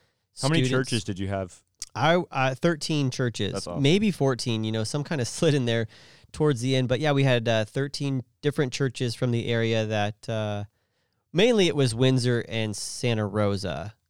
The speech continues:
Speaker 2: Uh, but we did reach out to a couple different, um, cities that are a little bit farther away. But for our first year, we felt very good about, you know, our success in reaching, you know, that many churches coming together and also that many students. So it was,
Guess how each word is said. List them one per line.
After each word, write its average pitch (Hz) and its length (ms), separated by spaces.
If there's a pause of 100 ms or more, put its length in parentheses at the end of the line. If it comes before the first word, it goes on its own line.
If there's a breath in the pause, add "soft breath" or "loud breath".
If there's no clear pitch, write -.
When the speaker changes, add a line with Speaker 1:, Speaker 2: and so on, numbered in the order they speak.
Speaker 2:
Uh, 104 240
but 123 220
we 131 100
did 143 220
reach 127 180
out 110 200
to - 120
a 110 60
couple 110 280
different, 107 520
um, 101 240
cities 107 720
that 95 180
are 98 60
a 107 60
little 110 100
bit 107 160
farther 104 300
away. 104 380
But 113 200
for 143 120
our 147 100
first 139 340
year, 117 160
we 113 120
felt 107 260
very 110 420 (500)
good 170 220
about, 117 360
you 123 140
know, 107 100
our 101 100
success 107 540
in 107 140
reaching, 104 680
you 113 120
know, 98 240 (100)
that 113 220
many 101 160
churches 139 640
coming 104 260
together 113 640
and 95 500
also 95 280
that 90 160
many 92 140
students. 104 420
So 123 120
it 127 40
was, 139 180